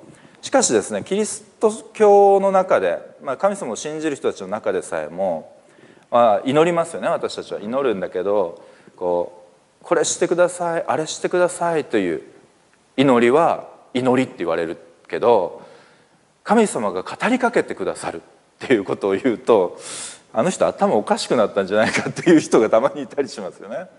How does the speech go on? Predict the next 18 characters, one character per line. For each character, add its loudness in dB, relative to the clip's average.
な 4
ん 2
か 4
違 4
和 2
感 -2
を -8
感 -6
じ -10
た 0
り -4
す -18
る。 -18
神 -8
が -14
語 -20
り -16
か -20